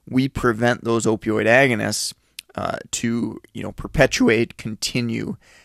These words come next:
uh, that overdose situation. Uh, so a good way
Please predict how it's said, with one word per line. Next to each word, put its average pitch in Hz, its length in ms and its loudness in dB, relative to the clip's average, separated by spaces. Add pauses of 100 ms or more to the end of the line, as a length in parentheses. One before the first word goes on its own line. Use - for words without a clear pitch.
(180)
uh, 110 180 0
that 110 320 2
overdose 107 840 -6
situation. - 920 -6 (960)
Uh, - 160 -10
so 123 320 2 (460)
a 151 100 6
good 165 380 6
way 127 480 0